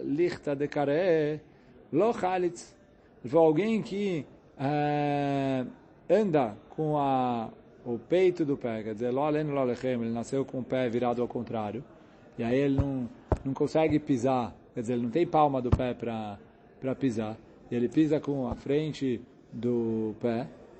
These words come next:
ele não pode fazer chalitza. Por quê? Porque ele não consegue fincar o calcanhar no chão. Então...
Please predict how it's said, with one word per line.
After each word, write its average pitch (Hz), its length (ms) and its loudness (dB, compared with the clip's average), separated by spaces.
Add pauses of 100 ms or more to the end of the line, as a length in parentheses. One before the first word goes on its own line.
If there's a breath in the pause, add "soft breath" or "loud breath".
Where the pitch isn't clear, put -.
ele 170 100 -4
não 202 80 -2
pode 156 180 6
fazer 160 200 0
chalitza. 190 480 2 (1120)
Por 147 140 4
quê? 113 220 0 (160)
Porque 110 200 -6
ele 113 840 -2
não 139 100 -2
consegue 170 540 2
fincar 160 420 0
o 151 40 2
calcanhar 139 580 0
no 151 500 -2
chão. 190 320 0 (4000)
Então... 156 1700 2